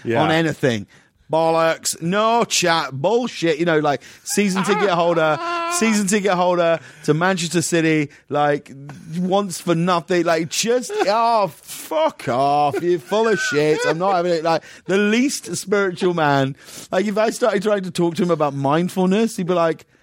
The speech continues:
Speaker 2: "I'm going home, this is what," you know?
Speaker 1: <laughs>
Speaker 2: And anyway, he's in an ambulance, and he, he died. In
Speaker 1: Yeah.
Speaker 2: this ambulance, he died.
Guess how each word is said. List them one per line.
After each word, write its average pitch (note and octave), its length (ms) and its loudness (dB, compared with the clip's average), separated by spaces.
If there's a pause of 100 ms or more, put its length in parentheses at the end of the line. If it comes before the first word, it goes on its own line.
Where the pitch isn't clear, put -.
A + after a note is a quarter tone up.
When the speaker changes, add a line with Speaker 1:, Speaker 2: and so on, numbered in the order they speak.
(400)
Speaker 2:
"I'm F3 180 0
going B2+ 260 2
home, A#2+ 260 2
this C#3+ 220 0
is - 120 -2
what," D3+ 140 2
you - 60 2
know? A3+ 240 0
Speaker 1:
<laughs> - 680 -4
Speaker 2:
And E3+ 280 0
anyway, E3+ 260 2
he's E3 160 0
in F3 100 2
an E3 120 2
ambulance, B2 500 -2 (640)
and D#3 240 0
he, D#3+ 560 -2 (240)
he E3+ 220 0
died. F3+ 500 -2 (600)
In C#3+ 100 0
Speaker 1:
Yeah. D#3 80 2
Speaker 2:
this E3 140 2
ambulance, A2+ 440 -2
he D3+ 140 -4
died. A2 560 -4